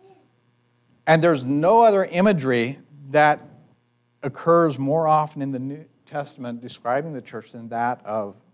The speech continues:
family, fam-, brothers and sisters and such. And it's the essence of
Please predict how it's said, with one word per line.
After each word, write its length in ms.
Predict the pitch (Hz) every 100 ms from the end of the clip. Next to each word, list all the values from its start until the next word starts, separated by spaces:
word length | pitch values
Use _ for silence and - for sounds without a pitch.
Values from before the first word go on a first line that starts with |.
| _ _ _
family, 420 | 131 123 113 95 - _
fam-, 180 | 127 120 _
brothers 360 | 117 123 123
and 100 | 117
sisters 440 | 117 127 - 127 107
and 120 | 95
such. 480 | - 92 82 - _ _ _ _ _ _ _ _ _ _ _ _ _ _ _ _ _ _ _
And 120 | 135
it's 220 | 160 147
the 260 | - 151 143
essence 640 | 131 139 139 127 113 - -
of 420 | 123 113 110 107